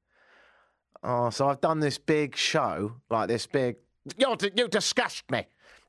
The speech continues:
I'm a customer. I have rights. You've violated my rights," and made a real stupid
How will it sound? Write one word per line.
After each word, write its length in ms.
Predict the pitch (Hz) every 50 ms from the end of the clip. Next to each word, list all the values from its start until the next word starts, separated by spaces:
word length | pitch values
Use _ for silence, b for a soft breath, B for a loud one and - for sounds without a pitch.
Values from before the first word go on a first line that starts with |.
| -
I'm 180 | 175 185 175 180
a 40 | 165
customer. 500 | - 254 247 - - - - 131 107 104
I 120 | 104 131
have 180 | 147 123 143 -
rights. 360 | 139 143 - - - - -
You've 160 | 139 120 104 107 - _ _ _ _
violated 500 | - 165 160 165 135 143 131 - 127 -
my 140 | 135 120 127
rights," 280 | 117 131 120 107 82 -
and 80 | 110
made 160 | 110 110 104 107
a 40 |
real 180 | 110 113 107 92
stupid 440 | - - - - 107 92 - 95